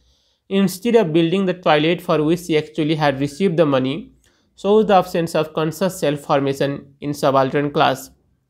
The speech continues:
Like in all other patriarchal dominated society, Budhani's story turns around for the fight of right to toilet for women, be it of a town or village. The story doesn't only focus on an issue of absence of consciousness in marginal, but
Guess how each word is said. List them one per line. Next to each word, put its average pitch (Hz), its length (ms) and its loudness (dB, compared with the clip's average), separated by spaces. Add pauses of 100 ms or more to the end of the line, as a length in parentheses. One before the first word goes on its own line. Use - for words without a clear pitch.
(440)
Like 202 300 2
in 226 100 -2
all 185 200 4
other 170 220 2
patriarchal 156 680 -2
dominated 143 420 -2
society, 151 560 0
Budhani's 147 520 -2
story 156 420 -2
turns 170 260 -2
around 143 380 0
for 147 120 0
the 139 120 0
fight 160 420 0
of 156 260 -6
right 139 260 -2
to 156 80 -6
toilet 156 540 -4
for 160 140 -2
women, 175 440 0 (640)
be 165 280 0
it 151 120 -6
of - 140 -4
a 139 60 2
town 156 420 0
or 156 120 -2
village. 139 420 -2 (580)
The - 140 2
story 247 300 0
doesn't 175 340 0
only 151 260 0
focus 185 580 0
on - 180 -4
an 147 140 0
issue 165 360 -4
of 151 160 0
absence 143 460 -2
of 139 160 0
consciousness 165 640 -2
in 143 100 -2
marginal, 156 520 2
but 139 240 -2